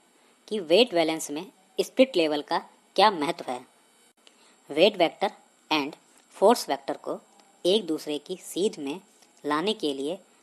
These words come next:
ज़रूरी होता है, जिससे हमको accurate weight प्राप्त होता है। छठा question है, balance में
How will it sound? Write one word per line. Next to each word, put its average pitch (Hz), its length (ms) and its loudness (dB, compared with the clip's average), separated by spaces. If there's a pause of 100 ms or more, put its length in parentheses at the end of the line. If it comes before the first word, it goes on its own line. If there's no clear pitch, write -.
(140)
ज़रूरी 160 260 0
होता 143 260 -4
है, 123 200 -12 (540)
जिससे 202 360 -4 (320)
हमको 160 280 -2 (160)
accurate 175 400 -2
weight 143 280 -4 (420)
प्राप्त 156 300 2 (180)
होता 147 180 -4
है। 123 160 -6 (1040)
छठा 180 220 4
question 156 340 0
है, 156 140 -6 (380)
balance 156 420 0
में 147 180 -10